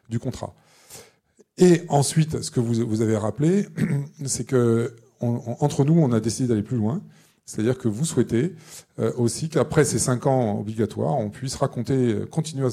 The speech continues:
à, à avoir des... Euh, ce, cette continuité et de pouvoir, euh, vous dire, dans les trente ans qui viennent, ben, le, faire une photo tous les ans,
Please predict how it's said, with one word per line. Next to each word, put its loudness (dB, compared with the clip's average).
à, -2
à -6
avoir 2
des... 0
Euh, 0
ce, -8
cette -8
continuité 0
et 0
de 2
pouvoir, -2
euh, 0
vous 0
dire, -2
dans 0
les 2
trente -6
ans 0
qui -10
viennent, -4
ben, -2
le, -6
faire 2
une -4
photo 2
tous -8
les 2
ans, -4